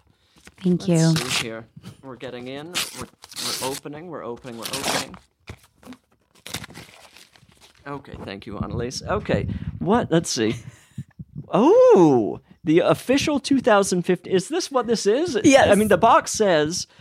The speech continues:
Speaker 2: "The official two thousand fifteen United States Congressional Holiday Ornament." <laughs> What is this? It's, oh my God, this is beautiful. <laughs> Where did you get this? I mean, it's literally, uh, the Capitol in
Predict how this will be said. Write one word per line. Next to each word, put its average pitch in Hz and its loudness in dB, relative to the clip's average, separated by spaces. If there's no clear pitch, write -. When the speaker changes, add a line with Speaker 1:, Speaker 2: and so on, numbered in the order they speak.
Speaker 2:
"The 143 2
official 226 2
two 233 0
thousand 165 2
fifteen 165 2
United 147 4
States 139 2
Congressional 139 2
Holiday 143 4
Ornament." 180 -2
<laughs> - -16
What 233 0
is - 0
this? - -6
It's, - -2
oh 440 2
my - -8
God, 233 -2
this - -6
is 233 -6
beautiful. - -4
<laughs> - -14
Where 466 2
did - -6
you 180 -10
get 240 -2
this? 185 -8
I 226 2
mean, 247 2
it's 240 2
literally, 233 4
uh, 170 4
the 160 2
Capitol 165 0
in 202 6